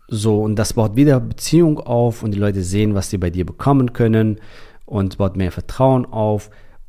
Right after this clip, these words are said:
und, äh, gleichzeitig qualifiziert auch dein, dein Webinar, dein Teilnehmer. Und am Ende dein,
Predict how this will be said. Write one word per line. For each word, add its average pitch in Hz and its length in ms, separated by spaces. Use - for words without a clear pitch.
und, 107 480
äh, 101 220
gleichzeitig 95 680
qualifiziert - 1000
auch 87 280
dein, 92 220
dein 95 340
Webinar, 90 480
dein 87 220
Teilnehmer. 107 640
Und 120 120
am 123 140
Ende 190 280
dein, 127 280